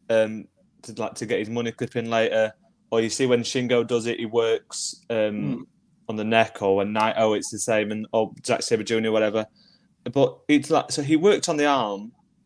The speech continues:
Speaker 1: every so often, but it just didn't pay in at the end. And I thought it was just, it was like,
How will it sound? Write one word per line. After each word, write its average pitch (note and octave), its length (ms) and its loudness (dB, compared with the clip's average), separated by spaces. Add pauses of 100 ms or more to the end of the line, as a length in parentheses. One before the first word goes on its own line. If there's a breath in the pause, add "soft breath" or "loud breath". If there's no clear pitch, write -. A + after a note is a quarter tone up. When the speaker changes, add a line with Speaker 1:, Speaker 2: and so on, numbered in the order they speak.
Speaker 1:
every A#2+ 200 -2
so A2+ 200 0
often, G#2+ 480 -4 (640)
but C#3+ 140 2
it B2+ 80 2
just C#3 180 -4
didn't D#3+ 320 -2
pay D3 260 6
in A#2+ 160 2
at - 80 -10
the B2+ 100 0
end. G#2 440 -2
And B2+ 80 -8
I - 20 -4
thought C#3 260 0
it C3+ 100 0
was D3 140 -2
just, D3 240 -8 (380)
it D#3+ 80 2
was D#3+ 160 -4
like, F#3 220 0